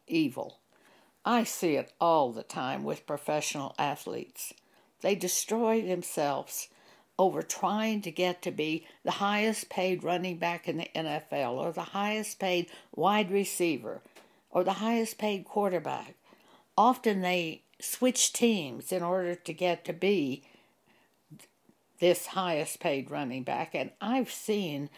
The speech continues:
them go from a team where they were very successful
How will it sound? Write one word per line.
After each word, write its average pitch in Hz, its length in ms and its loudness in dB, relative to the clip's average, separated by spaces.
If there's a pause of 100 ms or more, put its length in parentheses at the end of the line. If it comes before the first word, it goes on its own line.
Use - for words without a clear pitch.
(320)
them 180 320 0
go 185 280 4
from 175 260 -2
a 151 100 -4
team 214 420 0
where 175 140 -2
they 156 140 -2
were 147 200 -6 (140)
very 262 320 4
successful 143 880 -4